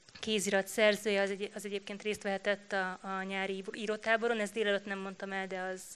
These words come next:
zárt, tehát, ö, nem jelentkezhet rá bárki, hanem az írókör, ö, pont hu, tehát annak az írókörnek a tagjai vehetnek csak részt rajta. És, ö, egy másik, ö,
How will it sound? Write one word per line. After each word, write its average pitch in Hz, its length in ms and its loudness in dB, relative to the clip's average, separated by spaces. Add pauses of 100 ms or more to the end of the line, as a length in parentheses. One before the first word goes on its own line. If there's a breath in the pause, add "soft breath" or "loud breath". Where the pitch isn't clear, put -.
(160)
zárt, 202 560 -2 (360 loud breath)
tehát, 190 420 -4
ö, 196 220 0
nem 196 160 -4
jelentkezhet 190 640 -6
rá 190 120 0
bárki, 196 340 -2
hanem 185 160 -10
az 185 120 -8
írókör, 185 600 -6 (480)
ö, 196 200 -2 (120)
pont 190 240 -10
hu, 190 240 -8 (720 loud breath)
tehát - 180 -6
annak 190 200 -4
az 190 100 -4
írókörnek 196 520 -4
a 190 200 0
tagjai 185 500 0 (120)
vehetnek 190 320 -2
csak 185 200 -4
részt 196 280 -6
rajta. 233 420 -2 (1000 loud breath)
És, 226 420 4
ö, 220 260 4 (100)
egy 214 120 -4
másik, 233 520 2
ö, 214 180 -2